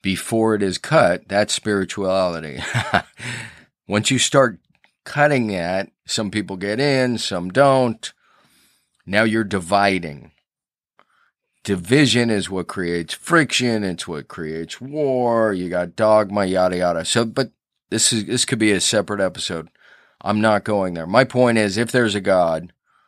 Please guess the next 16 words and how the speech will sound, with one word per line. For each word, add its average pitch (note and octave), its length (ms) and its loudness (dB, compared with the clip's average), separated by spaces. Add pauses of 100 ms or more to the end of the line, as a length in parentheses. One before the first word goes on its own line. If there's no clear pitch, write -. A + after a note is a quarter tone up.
(1500)
there's G2+ 260 2
one G2 240 0
question F#2+ 560 0
at, F2 140 -4 (100)
at F#2+ 200 -10
the G2 180 2
end G#2+ 240 2
of G2 180 2
the F#2+ 120 2
day, G2 320 4
at F#2+ 140 2
the F#2 120 -2
end F#2+ 160 0
of F2 100 -4
your F2+ 140 -2
life. D#2 500 -4